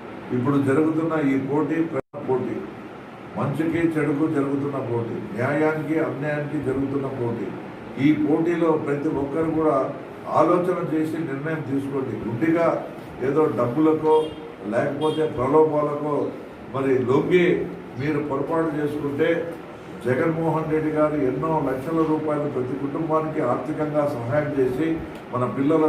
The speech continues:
చదువుల విషయంలోనూ, మన ఆరోగ్య విషయంలోనూ, మరి రైతులకు మేలు చేసే విషయంలోనూ ఇటువంటి కార్యక్రమాలు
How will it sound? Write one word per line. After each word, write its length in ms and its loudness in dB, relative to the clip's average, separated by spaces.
చదువుల 460 2
విషయంలోనూ, 540 0
మన 80 -2
ఆరోగ్య 300 4
విషయంలోనూ, 840 0
మరి 200 6
రైతులకు 520 2
మేలు 300 4
చేసే 220 -2
విషయంలోనూ 480 -4
ఇటువంటి 420 -4
కార్యక్రమాలు 640 0